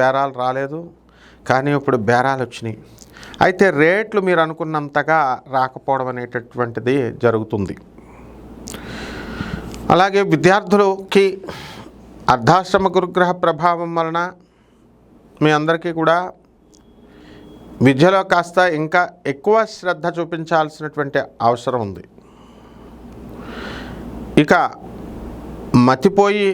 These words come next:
జ్ఞాపకం శక్తి తగ్గిపోయి, అల్జీమర్స్ వ్యాధితో బాధపడుతున్నటువంటి వాళ్ళందరికీ కూడా మరి ఆ వ్యాధులు తగ్గేటటువంటి అవకాశాలు మేషరాశి వారికి ఈ నెలలో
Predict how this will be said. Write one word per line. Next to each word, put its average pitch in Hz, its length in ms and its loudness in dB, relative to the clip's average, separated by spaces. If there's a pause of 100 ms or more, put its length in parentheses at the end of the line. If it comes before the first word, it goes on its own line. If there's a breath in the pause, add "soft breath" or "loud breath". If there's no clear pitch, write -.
(1080)
జ్ఞాపకం 165 500 4
శక్తి 185 300 2
తగ్గిపోయి, 185 500 2 (600 loud breath)
అల్జీమర్స్ 175 500 2
వ్యాధితో 175 360 0 (160)
బాధపడుతున్నటువంటి 160 960 -4
వాళ్ళందరికీ 147 600 -2 (100)
కూడా 165 180 4 (1400 loud breath)
మరి 139 160 4 (260)
ఆ 123 40 4 (180)
వ్యాధులు 160 440 4
తగ్గేటటువంటి 139 800 -2 (320)
అవకాశాలు 127 600 0 (360)
మేషరాశి 120 540 -2
వారికి 107 300 0
ఈ - 80 0
నెలలో 107 200 2